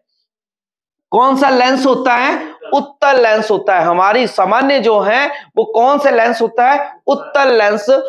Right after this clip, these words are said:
पाया जाता है मनुष्य की आंखों में। Next आता है आंखों के रेटिना में बनने वाला प्रतिबिंब, जो हमारी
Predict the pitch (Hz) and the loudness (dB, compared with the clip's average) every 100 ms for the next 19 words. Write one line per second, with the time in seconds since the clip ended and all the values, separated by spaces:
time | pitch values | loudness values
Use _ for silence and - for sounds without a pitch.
0 | - - 226 220 208 185 175 170 180 175 | -12 -4 0 2 2 2 2 2 0 2
1 | 220 214 233 233 208 226 277 - - 185 | 2 0 0 0 -2 -2 -4 -4 -2 -2
2 | 185 175 143 143 247 285 240 208 247 247 | 0 -2 -2 -2 -2 -2 0 -2 -2 -4
3 | - _ - - 220 240 240 285 302 285 | -6 _ -16 -2 0 2 2 2 2 0
4 | 254 208 214 226 233 247 285 240 262 - | 0 0 -2 -2 -2 0 2 0 -4 -12
5 | _ _ _ 220 254 220 185 - _ _ | _ _ _ -2 0 0 -4 -14 _ _
6 | _ _ _ _ 131 131 226 247 269 302 | _ _ _ _ -6 0 2 2 2 2
7 | 262 226 220 196 196 233 226 240 220 175 | 2 2 2 2 0 -2 0 0 0 0
8 | 117 - _ _ _ _ _ 139 254 226 | -4 -10 _ _ _ _ _ -2 0 2
9 | 202 196 208 254 254 254 | 2 2 2 2 0 -2